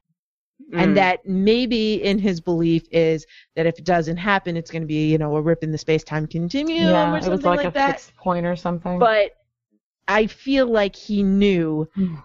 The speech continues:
Speaker 2: and he had to get him there. I don't know that that's a good thing. I don't know that that's a bad thing. I have no idea. It's just,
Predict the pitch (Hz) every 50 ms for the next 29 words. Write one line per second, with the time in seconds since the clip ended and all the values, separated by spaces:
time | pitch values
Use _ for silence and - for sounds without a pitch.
0 | - _ _ 156 180 185 180 190 208 175 165 185 185 185 185 175 175 151 180 175
1 | 165 165 160 156 156 151 135 113 143 147 - _ _ _ _ _ _ _ _ _
2 | _ _ _ _ _ _ - 160 185 185 175 160 - 208 196 214 240 226 - 208
3 | 196 196 196 190 180 180 175 - 175 170 170 - 170 156 143 - _ _ - -
4 | 170 170 170 - _ _ - 294 302 330 381 403 - _ _ _ _ _ _ _
5 | _ _ _ _ _ - 165 165 143 175 165 - 170 175 175 170 190 202 202 -
6 | 233 247 247 - 269 247 - - 302 349 392 381 294 - _ - 139 147 - -
7 | _ _ _ _ _ - 156 180 156 185 165 165 151 165 160 160 165 170 175 175
8 | 185 196 208 202 262 233 139 139 - _ _ _ _ _ - - 165 165 - -
9 | - 175 165 165 165 - - - - -